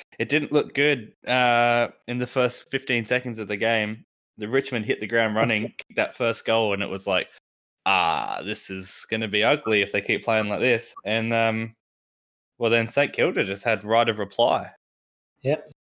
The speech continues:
Speaker 1: Uh, did they end up kicking four or five in that first quarter?
Speaker 2: I think it was four.
Speaker 1: Hmm.
Speaker 2: Um, let me
Speaker 1: They
Speaker 2: just
Speaker 1: definitely kicked the next four. So they,
Speaker 2: It
Speaker 1: they're
Speaker 2: was
Speaker 1: off to a
Speaker 2: five.
Speaker 1: flying
Speaker 2: It was
Speaker 1: start.
Speaker 2: actually five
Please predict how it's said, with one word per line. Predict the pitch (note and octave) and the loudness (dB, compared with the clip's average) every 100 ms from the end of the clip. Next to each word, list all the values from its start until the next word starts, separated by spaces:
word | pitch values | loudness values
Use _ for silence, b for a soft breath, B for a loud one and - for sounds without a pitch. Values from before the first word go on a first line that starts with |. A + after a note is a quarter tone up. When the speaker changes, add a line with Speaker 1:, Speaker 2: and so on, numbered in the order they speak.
| _ - | _ -10
Speaker 1:
Uh, | A2 A2 | -6 -4
did | B2 | 2
they | C3 | 2
end | D3 | 4
up | D3 | 0
kicking | - - A#2+ | -4 -14 -4
four | D#3 D3 | 0 0
or | |
five | - B2+ E3 A2 | 2 0 0 -2
in | |
that | F#2+ - | -10 -10
first | G2+ - | -10 -10
quarter? | - F#2 F#2 _ _ _ _ _ | -12 -10 -10 _ _ _ _ _
Speaker 2:
I | A#2+ | -14
think | - A#3 | -8 -8
it | B3 | -6
was | - - | -8 -6
four. | - A#2 G3 - | -4 -2 -4 -10
Speaker 1:
Hmm. | D3 | -10
Speaker 2:
Um, | D3 C#3+ C#3+ C#3+ C#3+ - _ _ _ _ _ _ _ _ | -6 -2 -2 -2 -4 -10 _ _ _ _ _ _ _ _
let | - C#3+ | -14 -6
me | C3 | 0
Speaker 1:
They | B2 | 0
Speaker 2:
just | D3 | 2
Speaker 1:
definitely | C3 - | 0 -4
kicked | - | -4
the | |
next | G2 A#2 - | -2 -2 -2
four. | - F2 - _ _ _ _ _ _ - - _ _ _ | -4 -4 -6 _ _ _ _ _ _ -20 -20 _ _ _
So | - A2+ G#2+ | 0 4 4
they, | A2 | 4
Speaker 2:
It | G#2+ | 4
Speaker 1:
they're | B2 | 8
Speaker 2:
was | C#3 | 8
Speaker 1:
off | B2+ | 6
to | A#2 | 4
a | |
Speaker 2:
five. | C#3+ | 6
Speaker 1:
flying | B2 A2 | 6 4
Speaker 2:
It | C#3 | 4
was | D3 | 6
Speaker 1:
start. | B2 A2+ | 4 2
Speaker 2:
actually | - - | -2 2
five | C3 | 4